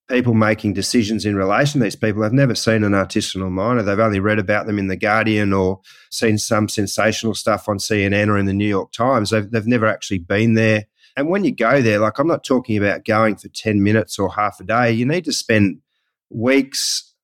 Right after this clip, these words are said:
or months, and then you need to go and see a wide cross-section of these,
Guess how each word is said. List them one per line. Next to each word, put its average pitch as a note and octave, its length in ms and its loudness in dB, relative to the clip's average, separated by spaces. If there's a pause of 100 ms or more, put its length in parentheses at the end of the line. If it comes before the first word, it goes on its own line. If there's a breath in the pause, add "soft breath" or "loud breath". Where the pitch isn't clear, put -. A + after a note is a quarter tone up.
(100)
or F#2+ 160 -8
months, A2 560 -2
and A2 160 -2
then C3 140 4
you C3+ 100 4
need A#2 300 2
to G#2 100 -14
go G#2+ 320 2
and G2+ 140 -4
see A#2 180 -2
a G#2 80 2
wide G#2+ 440 0
cross-section - 680 -4
of G2 140 -2
these, G2 520 0